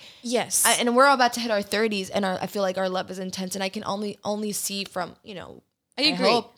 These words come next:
Speaker 2: that it, it's only gonna get stronger, you know, but
Speaker 1: So there's two things, right? And I overanalyze everything in my life, but I've realized that there's two things. There's love and there's lust,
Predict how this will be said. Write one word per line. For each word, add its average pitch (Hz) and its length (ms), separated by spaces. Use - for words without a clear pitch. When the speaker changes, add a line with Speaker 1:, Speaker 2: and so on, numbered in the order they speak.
Speaker 2:
that 202 140
it, 190 140
it's 165 160
only 202 140
gonna 190 180
get 185 180
stronger, 196 640
you 202 220
know, 190 280
but 190 280
Speaker 1:
So - 600
there's 285 380
two 320 240
things, 202 560
right? 190 320
And 208 260
I 240 180
overanalyze 202 880
everything 202 1000
in 185 80
my 180 120
life, 180 520
but 208 300
I've 214 360
realized 247 400
that 240 120
there's 208 260
two 247 160
things. 190 240
There's 190 180
love 185 380
and 220 160
there's 190 240
lust, 202 580